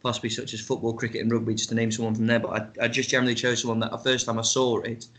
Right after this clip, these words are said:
it was in a sport that I had no interest in whatsoever, for what, for whatever reason that I don't have.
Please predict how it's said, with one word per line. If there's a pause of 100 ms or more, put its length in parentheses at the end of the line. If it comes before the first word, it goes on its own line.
(280)
it
was
in
a
sport
that
I
had
no
interest
in
whatsoever, (240)
for
what,
for
whatever
reason
that
I
don't
have.